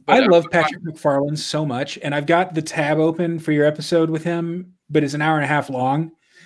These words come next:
Speaker 2: So, like, uh, I haven't, I haven't put in the time to listen to it yet.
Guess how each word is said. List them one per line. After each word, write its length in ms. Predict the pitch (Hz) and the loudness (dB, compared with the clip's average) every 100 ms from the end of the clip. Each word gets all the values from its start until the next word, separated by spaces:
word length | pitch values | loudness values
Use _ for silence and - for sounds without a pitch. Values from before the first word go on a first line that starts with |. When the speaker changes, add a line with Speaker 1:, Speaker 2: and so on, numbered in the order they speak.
| - | -10
Speaker 2:
So, 180 | - 170 | 2 6
like, 260 | 151 143 147 | 6 6 6
uh, 220 | 135 135 | 6 4
I 100 | 139 | 4
haven't, 300 | 160 156 139 147 | 2 2 0 2
I 40 | |
haven't 180 | 160 151 | 2 2
put 100 | 156 | 0
in 100 | 143 | 0
the 60 | |
time 220 | - 139 135 | 0 -2 -2
to 60 | |
listen 220 | 120 123 127 | -4 -6 -4
to 100 | 147 | -2
it 40 | |
yet. 340 | 151 147 151 | 0 0 -2